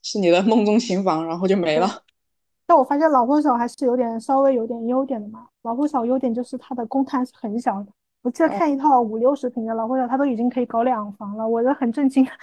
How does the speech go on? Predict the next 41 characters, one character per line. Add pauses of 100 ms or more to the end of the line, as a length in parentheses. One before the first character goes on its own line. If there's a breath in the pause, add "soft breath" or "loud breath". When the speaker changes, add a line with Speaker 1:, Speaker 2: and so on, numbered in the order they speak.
Speaker 2:
<laughs>
五
六
十
平
就
可
以
搞
一
个
双 (120)
男
两
房， (140)
而
且
房
间
还 (120)
挺
大
的。 (1500)
不
过
老
破
小
好
像
一
般
都
是
没
什
么
客
厅
的，
它